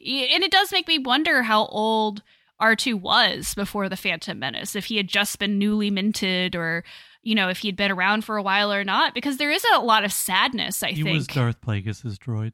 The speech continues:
Speaker 1: He was Darth Plagueis' droid. <laughs> But, like, there's a lot of sadness there, and this idea of, like, outliving people. And that could have been an interesting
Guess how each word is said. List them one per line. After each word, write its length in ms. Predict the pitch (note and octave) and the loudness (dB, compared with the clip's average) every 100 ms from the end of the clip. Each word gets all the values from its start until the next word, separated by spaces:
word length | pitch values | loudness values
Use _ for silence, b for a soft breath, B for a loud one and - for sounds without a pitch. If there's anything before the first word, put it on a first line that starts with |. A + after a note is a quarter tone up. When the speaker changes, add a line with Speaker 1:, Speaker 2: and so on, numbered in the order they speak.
| - | -2
Speaker 1:
He 140 | F4 | 2
was 160 | F4 B3+ | 2 2
Darth 240 | - A3 | 2 0
Plagueis' 520 | - F#3+ G3+ - D#3+ | 0 0 0 0 2
droid. 220 | - F#3 - | 2 -2 -2
<laughs> 280 | - - | -4 -2
But, 1040 | C#4 - D4+ D4+ B3 - - - - - A#4+ A#4 | -2 0 0 -2 -4 -8 -8 -6 -6 0 2 4
like, 140 | A#4 | 6
there's 160 | A#4+ A#4+ | 4 6
a 120 | B4 | 6
lot 120 | A#4 | 6
of 60 | A#4 | 4
sadness 600 | - E4+ G4+ G#4 F4+ - | 4 4 4 2 0 2
there, 300 | B3 G#3 G#3 | 4 6 6
and 160 | A3 C4 | 4 2
this 160 | B3+ | 2
idea 340 | C4+ B3 B3 B3 | 0 2 2 2
of, 80 | |
like, 180 | B3 A#3 A3 | 4 4 4
outliving 500 | A#3 A3+ A3+ B3+ B3 | 4 2 0 0 0
people. 400 | A#3 G3 G3+ G#3 | -4 -4 -2 0
And 160 | C4 | 4
that 140 | E4+ F#4+ | 2 2
could 120 | G#4 | -2
have 100 | G#4 | -2
been 120 | F#4+ | 0
an 80 | F#4+ | 0
interesting 800 | C#4+ D4+ F4+ - - E4 D#4+ D#4+ | 0 -4 -4 -8 -4 -2 -2 -6